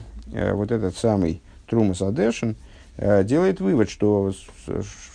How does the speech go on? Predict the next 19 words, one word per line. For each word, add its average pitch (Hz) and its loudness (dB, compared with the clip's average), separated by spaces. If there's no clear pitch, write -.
ш-, 90 -8
Шелах 107 0
Монес — 226 0
это 160 -2
обязанность, 143 -2
которая 120 -2
связана 117 0
именно 113 0
с - -8
трапезой. 117 -2
То - -8
есть 90 -4
наделить 107 2
другого 139 2
тем, 156 -2
что - -4
необходимо 117 -2
для 113 -4
трапезы. 92 -2